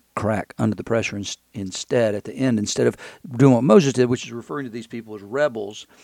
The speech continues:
Jesus prayed for them. "Father, forgive them, for they know not what they do." It's, it's a difficult thing to do that. It, it's, it's so difficult that only one has ever done it.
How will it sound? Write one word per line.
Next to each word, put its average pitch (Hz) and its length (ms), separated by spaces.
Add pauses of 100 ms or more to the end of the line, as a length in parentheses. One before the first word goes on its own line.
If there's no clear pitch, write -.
(340)
Jesus 107 260
prayed 104 320
for - 160
them. 247 220 (580)
"Father, 107 180
forgive 107 260
them, 101 120
for 110 120
they 104 100
know 104 140
not 98 120
what 101 140
they 92 80
do." 87 420 (960)
It's, - 240
it's 135 220
a 131 100
difficult 113 840
thing 110 300
to 110 120
do 101 200
that. 95 200
It, 127 220
it's, 131 200 (360)
it's - 160
so 147 120
difficult 127 420
that - 80
only 127 180
one 127 320
has 117 160
ever 120 240
done 120 240
it. - 100